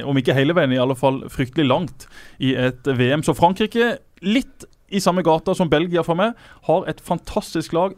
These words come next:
enormt med talent, men mangler det siste lille, tror jeg, fra å kunne gå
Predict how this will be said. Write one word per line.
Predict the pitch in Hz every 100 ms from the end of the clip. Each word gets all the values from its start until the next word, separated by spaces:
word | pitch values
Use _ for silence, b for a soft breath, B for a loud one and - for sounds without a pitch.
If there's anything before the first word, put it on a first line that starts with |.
| _
enormt | 190 208 208 214 240 214
med | 196
talent, | 202 214 247 - b b
men | 143 147 185 127 b b b -
mangler | 139 143 147 160 156 b b b b -
det | -
siste | - 294 - - - - 254 - -
lille, | 180 208 214
tror | 202 220
jeg, | 254 b b
fra | - 151 156
å | 147
kunne | 147 139 131
gå | 120 123 127